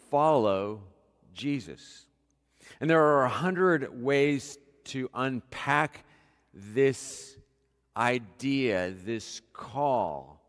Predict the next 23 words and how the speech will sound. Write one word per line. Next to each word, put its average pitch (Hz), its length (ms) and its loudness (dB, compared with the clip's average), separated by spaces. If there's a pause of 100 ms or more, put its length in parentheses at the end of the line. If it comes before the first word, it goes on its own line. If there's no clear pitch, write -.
(760)
this 113 300 -6
dimension 110 920 -4
of 104 160 -8
the 101 60 -6
Christian 98 460 -12
life. 90 280 -4
This - 240 -16
morning, 123 440 -4 (1160)
in 110 100 -8
the 117 80 -2
minutes 127 360 -2
we 120 140 -4
have, 107 380 -2 (720)
I 107 80 -4
want 127 160 0
to 120 60 -2
try 139 220 0
to 131 120 0
do 120 240 -4
this 117 320 -4
in 104 160 -10
four 107 340 -4
parts. - 640 -8